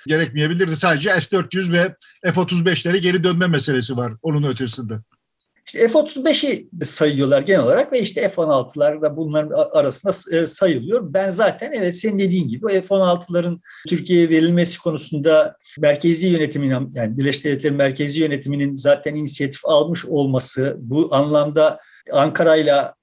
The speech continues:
Speaker 2: Washington arasındaki ilişkilerin nispi ölçüde, olabilir ol-, olduğu ölçüde yumuşamaya başlaması filan falanın üzerine böyle bir şeyin yapılmasının çok da akıllıca bir şey olmadığını düşünüyorum. Yani Ankara'nın da o kadar,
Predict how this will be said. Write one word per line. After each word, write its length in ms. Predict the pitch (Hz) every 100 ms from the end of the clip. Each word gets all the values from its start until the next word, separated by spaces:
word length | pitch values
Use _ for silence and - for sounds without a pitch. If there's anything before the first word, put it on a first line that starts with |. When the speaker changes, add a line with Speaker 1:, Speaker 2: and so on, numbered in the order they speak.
| _
Speaker 2:
Washington 400 | 143 131 175 170
arasındaki 640 | 147 147 - 170 147 147 147
ilişkilerin 680 | 147 - 151 147 151 151 _ _
nispi 460 | 135 131 - - 202
ölçüde, 520 | 151 113 120 107 98 -
olabilir 360 | 165 156 156
ol-, 300 | 202 156 131 -
olduğu 380 | 135 131 120 120
ölçüde 300 | 113 - 117
yumuşamaya 600 | 151 160 151 170 165 151
başlaması 600 | 143 - 143 135 - 139
filan 320 | 202 165 147
falanın 800 | 156 151 123 - - - 233 220
üzerine 460 | 175 175 170 165
böyle 220 | 196 185
bir 60 | 165
şeyin 220 | - 190
yapılmasının 640 | 180 - 139 135 - 277 - -
çok 260 | - 294
da 80 | 254
akıllıca 440 | 185 - 277 226 208
bir 60 |
şey 180 | - 330
olmadığını 540 | 302 220 143 135 120
düşünüyorum. 340 | 113 131 131 123
Yani 160 | - 214
Ankara'nın 340 | 220 226 311
da 60 | 302
o 100 | 285
kadar, 300 | 247 190